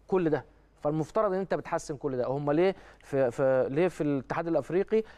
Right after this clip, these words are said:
عملوا، آه، سي، ال-، آه، السي الافريقيه للاداريين ومن بعدها عملوا بي؟ يعني خلي بالك، الاتحاد الافريقي من حوالي خمس سنين او ست سنين ابتدى يعمل للاداريين، آه، السي الافريقيه للاداره.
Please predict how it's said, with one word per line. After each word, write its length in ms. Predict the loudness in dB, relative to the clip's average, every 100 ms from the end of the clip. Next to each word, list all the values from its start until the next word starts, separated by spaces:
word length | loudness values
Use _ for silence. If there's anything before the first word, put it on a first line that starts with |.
| -8
عملوا، 720 | -4 0 0 2 0 2 2
آه، 20 | 2
سي، 420 | -2 -2 -2 -4
ال-، 160 | -8 -4
آه، 200 | -2 -2
السي 240 | -4 -2 0
الافريقيه 560 | 2 0 0 2 2 -2 -20 _
للاداريين 1000 | -4 0 0 2 2 2 0 -2 -4 -8 -20 _ _ -14
ومن 220 | -10 -2
بعدها 260 | -2 0 -2
عملوا 260 | -2 -4
بي؟ 140 | -6 -10 _
يعني 200 | -4 -4
خلي 200 | -2 0
بالك، 320 | 2 0 -4 -20 _ _ _
الاتحاد 280 | -16 -6 -2
الافريقي 560 | -2 -2 -4 -2 -8 -8 _ _ _ -16
من 140 | -6
حوالي 360 | 0 2 2 -2 _
خمس 360 | -6 -4 -4 -6
سنين 200 | -8 -6
او 80 | -6
ست 240 | -8 -10
سنين 280 | -8 -6 -6
ابتدى 280 | -4 -2 0
يعمل 380 | 0 0 -2 -4 -10 -8
للاداريين، 920 | 0 0 0 0 2 0 0 0 -2 -16 _ _ _ _ _ _ _ _ -2
آه، 260 | 0 2 -2
السي 240 | -2 0
الافريقيه 720 | 2 2 -2 0 2 2 0 -2 _ _ _ _ _
للاداره. 640 | 0 2 2 2 2 0